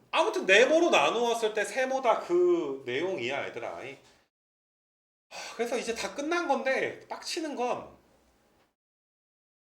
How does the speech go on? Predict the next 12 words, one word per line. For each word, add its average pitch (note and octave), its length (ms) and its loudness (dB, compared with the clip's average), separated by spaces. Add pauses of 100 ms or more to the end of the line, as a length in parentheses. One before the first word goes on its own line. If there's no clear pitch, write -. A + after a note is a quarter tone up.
(120)
그 G3 380 -6 (600)
뭔지 E3 300 -6
알겠지? F#3 360 -2
개수 A3+ 520 -8
비교법, - 480 -14
수치 - 280 -18
대입법을 E3 520 -14
이제 G#2+ 260 -20 (340)
항등식으로 F#3 640 -8
해야 F#3+ 180 0
되겠지, G2 320 -8
그치? F#2+ 420 -20